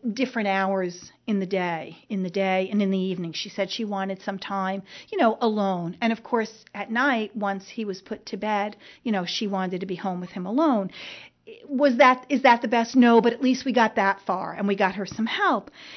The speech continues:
So, but, so now what she wants to do is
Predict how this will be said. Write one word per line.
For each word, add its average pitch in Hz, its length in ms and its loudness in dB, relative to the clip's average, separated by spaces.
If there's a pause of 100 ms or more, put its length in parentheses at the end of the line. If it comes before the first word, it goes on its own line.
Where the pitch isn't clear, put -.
(100)
So, 240 520 4 (180)
but, 370 440 4 (220)
so 294 260 4
now 277 560 2 (200)
what 262 340 2
she 269 220 0
wants 233 460 0
to - 140 -6
do 220 520 0
is 202 460 4